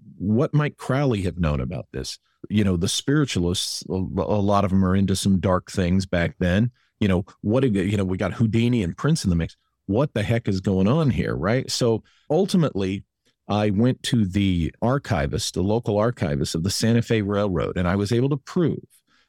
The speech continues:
that in November of nineteen fifteen, at the heart of when all this weird stuff was happening that I write about in Empire of the Wheel, Aleister Crowley passed through San Bernardino. He had to have been here because due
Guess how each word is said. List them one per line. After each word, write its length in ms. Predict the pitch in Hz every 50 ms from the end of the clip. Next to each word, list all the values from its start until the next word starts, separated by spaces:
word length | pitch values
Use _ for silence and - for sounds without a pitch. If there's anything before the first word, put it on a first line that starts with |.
| _ -
that 160 | 95 92 98
in 80 | 104 104
November 480 | 104 98 90 92 113 127 151 147 143
of 60 | 110
nineteen 440 | 104 110 120 135 135 - - 147 139
fifteen, 480 | - - 156 151 - - - 85 71 69
at 120 | 64 -
the 100 | - 78
heart 260 | - - 117 120 123
of 80 | 120 110
when 140 | 113 101 95
all 160 | 90 101 110
this 180 | 117 120 - -
weird 300 | 110 113 113 117 110 -
stuff 280 | - - 110 107 -
was 140 | 104 98 -
happening 480 | - 120 107 101 - - - 62 85 87
that 100 | 85 82
I 60 | 87
write 280 | 87 87 95 98 95 92
about 260 | 82 87 85 85 -
in 60 | - 92
Empire 280 | 90 87 - 92 85
of 60 | 80
the 60 | 82 87
Wheel, 360 | 98 120 123 69 52 - - _ _ _ _ _ _ _ _ _ - -
Aleister 440 | 104 120 131 151 - - 151 139
Crowley 540 | - - - 123 113 107 101 101 101 98 - _ _ _ _ _ _ -
passed 480 | - - 120 117 110 - - - -
through 180 | - 113 107 95
San 300 | - - 113 107 101 95
Bernardino. 580 | 98 95 95 90 80 82 78 67 - - - - _ _ _ _ _ _ _ _ _
He 320 | - - 120 113 98 -
had 400 | - - - - 123 123 120 113 -
to 140 | - 120 117
have 160 | 107 92 -
been 280 | - 92 98 95 90 80
here 320 | 78 90 73 - - - - _ _ _ _ _ -
because 800 | 104 - - - - - 269 269 101 - - - - - - - _ _ _ _ _ _ _ _ 107 107 101
due 500 | 92 117 143 185 208 214 220 220 202 185